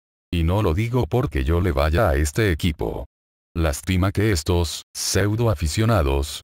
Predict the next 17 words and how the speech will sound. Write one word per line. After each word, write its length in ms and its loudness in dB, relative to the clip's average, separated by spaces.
le 200 2
hayan 320 0
costado 500 0
la 100 0
clausura 460 0
al 80 0
estadio 480 0
del 160 2
Atlas, 640 -2
eso 300 0
sí 140 -6
fue 200 0
muy 240 2
estúpido 560 0
según 400 0
mi 100 0
criterio, 640 2